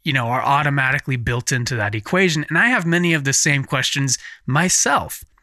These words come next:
When you have a fight, I hope you don't mind sitting only seven feet away from the other person. It's real awkward, I bet, trying to do the silent treatment to someone that way.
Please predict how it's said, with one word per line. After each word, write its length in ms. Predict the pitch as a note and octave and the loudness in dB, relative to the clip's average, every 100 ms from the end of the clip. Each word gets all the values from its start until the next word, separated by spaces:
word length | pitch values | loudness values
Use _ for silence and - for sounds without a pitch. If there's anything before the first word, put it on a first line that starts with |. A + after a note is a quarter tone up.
| _ _ _ _ - | _ _ _ _ -4
When 180 | D3+ E3+ | 0 2
you 120 | C4+ | 2
have 200 | C4 A#3 | 2 2
a 100 | G#3 | 0
fight, 540 | - - G#3 - _ _ _ _ _ _ - | 0 -2 -2 -4 _ _ _ _ _ _ -4
I 80 | C3+ | 0
hope 200 | G#3 - | 0 2
you 80 | |
don't 140 | F#3 F3+ | 0 2
mind 240 | F#3 F#3 | 2 2
sitting 260 | - E3 E3+ | 2 2 2
only 160 | D3 | 2
seven 380 | B2+ - E3+ E3 | 2 2 2 0
feet 200 | - D#3+ | 0 -2
away 300 | C3+ C#3+ D3 | 0 0 0
from 200 | - C#3 | 0 -4
the 100 | C3 | -2
other 160 | C#3+ C3 | -2 -4
person. 500 | - C3+ - G#2+ - | -2 -2 -2 -4 -4
It's 180 | E3 D#3 | -2 -2
real 460 | D3 F3 G#3+ G#3 - | -2 0 2 0 2
awkward, 460 | E3 F3 - B2+ B2 | 0 0 0 0 0
I 100 | A#2 | 0
bet, 420 | G#2+ A2 A#2+ - - - _ - | 0 -2 -2 -8 -14 -20 _ -6
trying 200 | - D#3+ | 0 0
to 80 | D#3+ | 2
do 120 | D3 | 0
the 120 | C3+ C3 | 0 0
silent 380 | - E3+ D3 | 2 2 2
treatment 420 | - A#2+ G#2 A#2+ - _ _ - | 0 -2 -2 -6 -6 _ _ -6
to 120 | - | -2
someone 580 | - D3 C3+ B2 A2+ A2+ _ _ _ _ | 0 2 0 0 -2 -6 _ _ _ _
that 260 | C3+ A2+ A#2+ | -2 -2 0
way. 420 | B2 A#2 G2 - | 0 0 0 -6